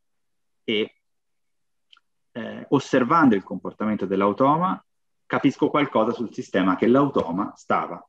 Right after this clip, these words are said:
rappresentando, stava modellando. Questa oggi si chiama biorobotica, nella prima metà del ventesimo secolo si chiama cibernetica. Mm? Eh, nell'intelligenza artificiale si è fatto questo, le macchine dell'intelligenza artificiale erano simulazioni della mente,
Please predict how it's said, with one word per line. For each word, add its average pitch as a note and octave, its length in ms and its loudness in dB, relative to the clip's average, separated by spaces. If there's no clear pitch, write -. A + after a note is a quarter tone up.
rappresentando, F2 1160 -4
stava A#2 440 0
modellando. F2+ 540 -4
Questa C3+ 240 4
oggi D3 180 4
si C#3+ 120 0
chiama A#2+ 200 6
biorobotica, F#2+ 800 2
nella G2 200 6
prima B2+ 160 6
metà A#2+ 200 6
del A#2+ 120 4
ventesimo A2+ 340 2
secolo C#3 220 2
si A2 60 -4
chiama G2+ 200 2
cibernetica. G2 920 -4
Mm? A2 120 -2
Eh, F2+ 240 -2
nell'intelligenza A#2 720 2
artificiale B2+ 680 -2
si - 120 -10
è A2+ 60 -6
fatto - 260 -8
questo, - 380 0
le G2 80 -2
macchine G2+ 400 -2
dell'intelligenza - 880 -18
artificiale G#2 440 0
erano G#2 220 0
simulazioni D#3 720 -2
della B2+ 180 0
mente, F#2 540 -4